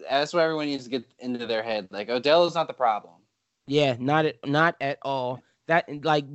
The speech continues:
Speaker 2: Baker has to get his shit together, of course, but I think ba-, in, in the ranking of the problems, I rank Freddie Kitchens one, offensive line two, Baker three. And I think number three is easy to fix.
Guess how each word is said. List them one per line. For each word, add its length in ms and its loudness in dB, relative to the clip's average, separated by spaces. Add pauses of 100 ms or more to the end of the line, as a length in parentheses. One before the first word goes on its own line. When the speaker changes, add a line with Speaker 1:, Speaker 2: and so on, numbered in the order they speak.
(160)
Speaker 2:
Baker 420 2
has 200 2
to 40 -8
get 140 0
his 80 -2
shit 180 -4
together, 320 0
of 140 -6
course, 260 4
but 220 -4 (340)
I 120 4
think 280 -4
ba-, 200 -4
in, 240 -8
in 100 -6
the 100 -2
ranking 420 -2
of 80 -4
the 80 -6
problems, 480 0
I 60 -2
rank 240 -2
Freddie 200 0
Kitchens 360 -2
one, 280 2 (260)
offensive 380 2
line 260 2
two, 360 -4 (100)
Baker 300 0
three. 340 -14 (300)
And 100 2
I 80 2
think 200 0
number 180 2
three 260 2
is 100 -2
easy 280 -4
to 80 2
fix. 420 -4